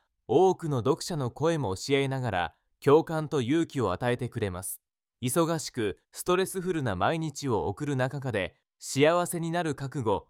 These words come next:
を持つことは簡単ではありませんが、この本を通して自分の人生観を見直し、新たな一部を踏み出すヒントを必ず見つけられるはずです。自己肯定感を高めたい人、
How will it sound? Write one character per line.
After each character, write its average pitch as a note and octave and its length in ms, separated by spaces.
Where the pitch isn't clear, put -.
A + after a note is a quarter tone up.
を A2+ 180
持 A2 180
つ - 120
こ D#3 160
と D#3 100
は G#2+ 160
簡 C3+ 260
単 D#3+ 200
で D#3+ 100
は B2 140
あ G2 60
り A#2+ 100
ま B2+ 100
せ C3 140
ん A2+ 100
が、 E2+ 220
こ C3 160
の D3+ 160
本 D#3+ 280
を A2+ 100
通 B2+ 220
し - 80
て F#2 260
自 C3 140
分 E3+ 240
の E3 160
人 D3+ 260
生 F#3+ 240
観 D3 260
を A2 120
見 G2 140
直 A#2 240
し、 G2+ 340
新 F3 300
た D#3+ 140
な A#2+ 160
一 G#2 280
部 D#3 220
を G2+ 100
踏 A2+ 140
み D#3 140
出 F3 100
す C3 160
ヒ D3 160
ン D3+ 80
ト A2+ 160
を F#2+ 200
必 B2+ 160
ず C3+ 180
見 G#2+ 160
つ - 100
け F3+ 140
ら F3 80
れ E3+ 100
る D#3 120
は C3 120
ず A2 140
で G2+ 100
す。 - 160
自 C3 120
己 - 20
肯 F#3 340
定 F3+ 200
感 C3 260
を F#2 80
高 D3+ 280
め E3 120
た D#3 160
い B2 80
人、 F#2 340